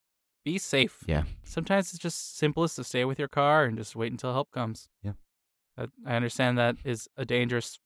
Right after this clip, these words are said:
Speaker 1: situation as well, but
Speaker 2: And if it doesn't come,
Speaker 1: triple A,
Speaker 2: it's fine.
Speaker 1: insurance, all those things, cook,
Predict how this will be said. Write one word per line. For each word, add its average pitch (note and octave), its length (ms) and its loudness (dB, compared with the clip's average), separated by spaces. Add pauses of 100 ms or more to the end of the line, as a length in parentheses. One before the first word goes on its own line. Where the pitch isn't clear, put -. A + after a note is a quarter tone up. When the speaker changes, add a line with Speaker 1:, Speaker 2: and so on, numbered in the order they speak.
(160)
Speaker 1:
situation B2 560 0
as A#2 160 -4
well, D3 240 4
but A#2+ 240 2 (720)
Speaker 2:
And G2 100 0
if G2 80 2
it G2+ 40 -4
doesn't A#2+ 240 6
come, C3+ 80 6
Speaker 1:
triple C3 80 10
A, C3 300 8
Speaker 2:
it's C#3+ 80 -2
fine. C#3 60 0
Speaker 1:
insurance, C3 540 4
all C3+ 140 4
those C3+ 140 2
things, D3 200 0
cook, - 240 -6